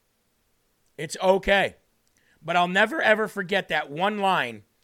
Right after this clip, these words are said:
in that, in, uh, Rocky Balboa, the, the, the, the sixth movie, where he, his son is older and he's going back into fighting, and his son's all mad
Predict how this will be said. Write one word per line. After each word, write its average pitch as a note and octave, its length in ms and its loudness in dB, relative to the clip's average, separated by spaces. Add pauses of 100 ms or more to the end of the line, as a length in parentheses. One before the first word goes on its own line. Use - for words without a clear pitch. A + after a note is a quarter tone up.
(240)
in F3 140 -10
that, E3+ 260 0
in, F3 160 -6
uh, E3+ 180 0
Rocky F#3 400 0
Balboa, F3 580 0
the, C3+ 180 -8
the, D#3+ 240 -6
the, D3+ 180 -8 (100)
the D3 160 -6
sixth - 440 -4
movie, E3+ 420 -6 (480)
where E3 220 0
he, F3+ 160 0
his E3+ 220 -2
son G#3 260 2
is D#3 100 -4
older C3 400 -4 (180)
and C#3 120 -12
he's F3+ 140 -8
going F3+ 260 -2
back F3+ 260 2
into F3 140 -6
fighting, E3 420 0 (200)
and D#3 120 -10
his D3+ 100 -2
son's F#3+ 300 -2
all F3+ 160 6
mad E3 540 2